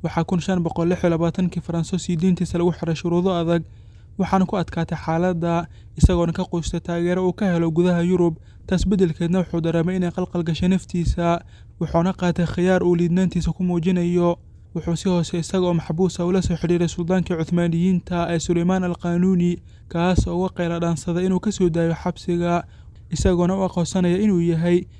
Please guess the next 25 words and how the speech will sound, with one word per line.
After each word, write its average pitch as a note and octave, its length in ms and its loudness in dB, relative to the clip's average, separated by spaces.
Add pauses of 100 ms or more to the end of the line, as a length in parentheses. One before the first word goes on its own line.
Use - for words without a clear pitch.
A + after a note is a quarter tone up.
(140)
mid F#3+ 180 0
ka F3+ 100 -6
maamula F3 340 2
guud E3 260 0
ahaan F#3 180 2
caalamka, F3 800 0 (260)
nidaamka F3+ 380 2
cadaaladana F3 480 2
ku G3 100 -2
faafiya. F#3 540 -2 (640)
Dowladdii E3+ 400 2
Cuthmaaniyiinta F3 680 0
oo E3+ 60 -2
xaruntoodu F3 560 0
ahayd E3+ 200 0
Istanbul E3+ 680 2
ayay E3+ 240 0
ka F#3+ 80 -2
hibaysan F3+ 480 2
jireen E3+ 320 0
dhammaan F3+ 300 2
awoodihii F3 420 4
ka G#3+ 140 -2
jiray F3 260 2
Yurub, F3+ 280 2